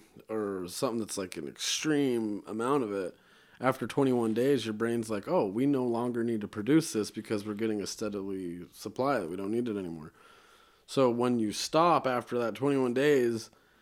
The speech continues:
your body, w-, a-, a-, as your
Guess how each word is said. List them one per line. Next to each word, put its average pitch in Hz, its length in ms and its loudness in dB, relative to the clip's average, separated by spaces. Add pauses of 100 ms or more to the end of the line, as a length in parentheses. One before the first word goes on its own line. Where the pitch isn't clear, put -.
(480)
your 143 200 2
body, 131 760 4 (600)
w-, 113 260 -10
a-, 240 60 -6
a-, 101 500 -6
as 113 260 -4
your 113 440 -2